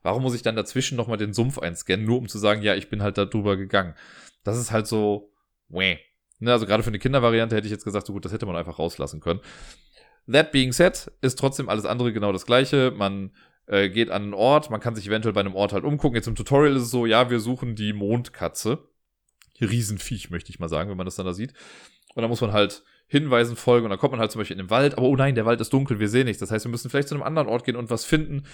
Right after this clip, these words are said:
mit dem wir den Wald erhellen können. Dann findet man eine Laterne, dann kann man wieder zurückgehen, kann dann mit der Laterne irgendwie den Wald hell machen und schwubbeldiwupp, da ist die Katze. Aber die kommt nur mit, wenn sie was zu essen bekommt. Also geht man wieder zurück in den Sumpf, weil da ist ein Typ, der ist gerade am Angeln, aber den müssen wir helfen. Aber da gibt er einem Fisch, wenn man dem dann geholfen hat. Mit dem Fisch kann man dann wieder zu der Mondkatze gehen,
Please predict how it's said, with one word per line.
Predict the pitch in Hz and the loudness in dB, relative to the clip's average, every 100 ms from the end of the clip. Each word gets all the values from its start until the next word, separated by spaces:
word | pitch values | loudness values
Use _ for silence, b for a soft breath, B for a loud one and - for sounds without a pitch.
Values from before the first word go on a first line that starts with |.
| B | B
mit | - 123 | -6 -2
dem | 131 | 0
wir | |
den | 117 113 | 0 2
Wald | 113 117 | 2 2
erhellen | 87 123 147 | 2 2 2
können. | 127 | 0
Dann | 104 | -4
findet | 160 156 | -2 -2
man | 143 | -2
eine | 131 | 0
Laterne, | 131 165 165 160 | 2 4 4 4
dann | 98 | 0
kann | 107 | -2
man | 113 | -6
wieder | 104 98 | -4 -6
zurückgehen, | 127 151 107 | -6 -4 -6
kann | 107 | -4
dann | 104 | -4
mit | 107 | 0
der | |
Laterne | 98 101 147 151 | 0 2 0 0
irgendwie | 110 110 | -2 -4
den | 104 | 0
Wald | 110 127 | 2 2
hell | 95 123 151 | 2 2 2
machen | 139 127 | 0 -2
und | 113 | -6
schwubbeldiwupp, | - 160 185 165 175 175 | -4 0 2 2 0 0
da | 135 | -2
ist | 139 | -2
die | |
Katze. | 143 156 151 | -2 -2 2
Aber | 127 | 0
die | |
kommt | 147 196 | 2 0
nur | 202 | 2
mit, | 165 | 0
wenn | 190 | 0
sie | 170 | 0
was | 170 | -2
zu | - | 0
essen | - - | -2 -2
bekommt. | 139 135 120 | -2 -2 0
Also | 127 | -2
geht | 143 | -2
man | 143 | -4
wieder | 131 | -4
zurück | 127 139 | -4 -4
in | 135 | -4
den | 127 | -2
Sumpf, | 131 196 | -2 0
weil | 117 | 2
da | 110 | 0
ist | |
ein | - | -2
Typ, | - 151 | -8 0
der | 127 | 0
ist | 107 | 0
gerade | - 127 | -2 -2
am | |
Angeln, | - 160 165 | -2 -2 -2
aber | 113 | -2
den | |
müssen | 113 117 | -4 -2
wir | 113 | 2
helfen. | 139 165 | 2 0
Aber | 101 107 | -4 -2
da | |
gibt | 110 135 | -4 -4
er | |
einem | 135 | -6
Fisch, | 147 208 | -4 -4
wenn | 127 | -2
man | 107 | -4
dem | 104 | -4
dann | 104 | -2
geholfen | 107 135 139 | -2 -2 -4
hat. | 101 | -8
Mit | 107 | -8
dem | 143 | -6
Fisch | 180 - | -6 -4
kann | 131 | -6
man | |
dann | 117 | -4
wieder | 110 107 | -4 -2
zu | |
der | 117 | -4
Mondkatze | 120 156 - - | -2 -2 -4 -4
gehen, | 85 | -4